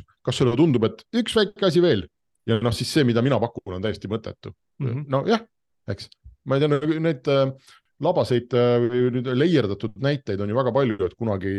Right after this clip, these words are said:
Speaker 1: ma ei tea, Londonis, äh, töötasid gaasilambi süütajad, <laughs> eks ole, noh.
Speaker 2: Jah, täpselt.
Speaker 1: No, äh, noh, kas seda saab teha lülitiga või ma ei tea, mis iganes, see on elektriga?
Speaker 2: Mhm.
Speaker 1: Jah, okei, ma pean midagi muud hakkama tegema.
Speaker 2: Mhm.
Speaker 1: Ja, ja nii edasi, nii edasi.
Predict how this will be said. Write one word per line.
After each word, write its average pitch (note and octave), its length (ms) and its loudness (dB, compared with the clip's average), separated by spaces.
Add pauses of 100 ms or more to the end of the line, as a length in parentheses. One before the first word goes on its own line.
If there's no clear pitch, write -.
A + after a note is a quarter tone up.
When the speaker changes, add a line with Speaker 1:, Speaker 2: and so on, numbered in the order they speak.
Speaker 1:
ma G2 140 -6
ei G2 80 -8
tea, G2 80 -8
Londonis, F#2+ 560 -8
äh, F#2+ 180 -8
töötasid G2 420 -6
gaasilambi G2 520 -4
süütajad, - 540 -8
<laughs> C#3 80 -2
eks - 160 -4
ole, F2 160 -4
noh. A2 200 -2
Speaker 2:
Jah, D3 300 0
täpselt. - 320 -8 (100)
Speaker 1:
No, G3+ 200 -4
äh, A#3+ 200 4
noh, C#4+ 220 -2 (800)
kas G3 180 0
seda F#3+ 360 0
saab E3 180 0
teha E3 160 0
lülitiga A2 560 -4
või F#2+ 160 -2
ma G2+ 140 0
ei G2+ 80 -2
tea, G2 80 -4
mis A2 320 -8
iganes, F2 400 -6
see A2 100 -10
on F#2+ 140 -8
elektriga? A#2 320 -4
Speaker 2:
Mhm. D#3+ 80 2
Speaker 1:
Jah, D#3+ 80 0 (360)
okei, C3+ 280 -2 (400)
ma C3 100 0
pean B2 220 -2
midagi B2 160 2
muud C3+ 180 0
hakkama F2 240 -14
tegema. E2 300 -12 (380)
Speaker 2:
Mhm. C#3 260 -10
Speaker 1:
Ja, G#2 220 -4 (240)
ja A2 140 -2
nii F#3+ 120 0
edasi, E3+ 180 -2
nii G#3+ 80 -2
edasi. G2+ 220 -6